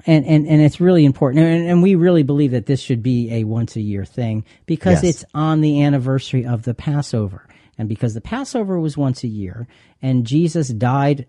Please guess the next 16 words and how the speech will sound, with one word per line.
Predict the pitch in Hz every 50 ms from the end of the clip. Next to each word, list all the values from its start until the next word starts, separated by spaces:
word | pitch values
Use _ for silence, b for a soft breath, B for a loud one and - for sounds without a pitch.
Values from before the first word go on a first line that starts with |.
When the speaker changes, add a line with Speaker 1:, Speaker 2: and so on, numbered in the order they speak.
| _ _ -
Speaker 1:
as | 127 135 143 151 143 -
the | 135 123
Passover | - - 139 131 127 - - 131 120 107 107 110
lamb, | 135 214 269 220 156 131 131 - b b b b
really | b 180 208 202
think | - - 196 170
it's | - - -
appropriate | 123 - - - 185 185 180 - 147 127 117
to | - -
keep | - _ - - 240 240 233 -
that | 143 123 117 -
in | 135 135 123
that | 123 120 113
once | 139 127 127 131 127 -
a | - 123
year | 110 110 107 104 101 101